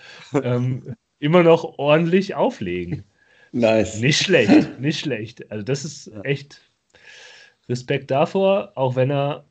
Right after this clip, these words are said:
Speaker 1: einen festen Platz in meiner Li-, auf der Liste der Spieler,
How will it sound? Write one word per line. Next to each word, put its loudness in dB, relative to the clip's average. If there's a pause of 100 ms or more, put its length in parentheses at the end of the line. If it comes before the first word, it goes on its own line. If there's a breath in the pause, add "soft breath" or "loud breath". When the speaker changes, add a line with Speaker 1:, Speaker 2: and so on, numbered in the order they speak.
(380)
Speaker 1:
einen -4
festen 0
Platz -2
in -8
meiner 2
Li-, 2
auf -2
der 4
Liste 0
der 4
Spieler, 2